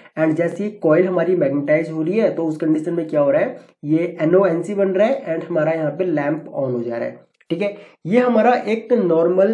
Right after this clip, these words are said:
relay का working है, ये एक हमारा एक normal एसपीएसटी relay का construction है, ठीक है। ये हमारा एक single pole relay है।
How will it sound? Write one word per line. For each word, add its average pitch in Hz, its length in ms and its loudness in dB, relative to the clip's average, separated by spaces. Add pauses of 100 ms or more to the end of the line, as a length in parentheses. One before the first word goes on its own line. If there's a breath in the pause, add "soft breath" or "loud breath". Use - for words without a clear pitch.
(140)
relay 165 340 4
का 180 160 2
working 135 440 -2
है, 175 220 -2
ये 175 180 2
एक 165 260 -4
हमारा 147 300 -2
एक 165 200 -4
normal 139 500 2 (420 loud breath)
एसपीएसटी 170 920 -4
relay 143 360 -2
का 147 200 -2 (320)
construction 151 640 -2
है, - 240 -6
ठीक 185 140 2
है। 170 100 2
ये 170 100 2
हमारा 170 280 0
एक 220 120 -4
single 180 480 4
pole 139 280 -4
relay 131 260 -6
है। 143 200 -8